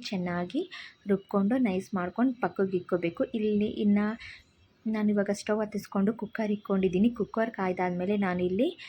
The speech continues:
ಸ್ವಲ್ಪ ಎಣ್ಣೆ ಹಾಕ್ಕೊತಾ ಇದ್ದೀನಿ. ಒಂದು ಮೂರರಿಂದ ನಾಲ್ಕು ಸ್ಪೂನ್ ಆಗೋಷ್ಟು ಎಣ್ಣೆ ಹಾಕ್ಕೊಂಡು ಪಲಾವ್ ಎಲೆ, ಚಕ್ಕೆ,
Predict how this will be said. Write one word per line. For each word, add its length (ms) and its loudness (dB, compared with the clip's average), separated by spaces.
ಸ್ವಲ್ಪ 360 0
ಎಣ್ಣೆ 220 0
ಹಾಕ್ಕೊತಾ 420 -2
ಇದ್ದೀನಿ. 260 2
ಒಂದು 220 4
ಮೂರರಿಂದ 460 2
ನಾಲ್ಕು 300 -2
ಸ್ಪೂನ್ 260 0
ಆಗೋಷ್ಟು 380 -2
ಎಣ್ಣೆ 260 0
ಹಾಕ್ಕೊಂಡು 300 0
ಪಲಾವ್ 360 2
ಎಲೆ, 180 2
ಚಕ್ಕೆ, 440 -4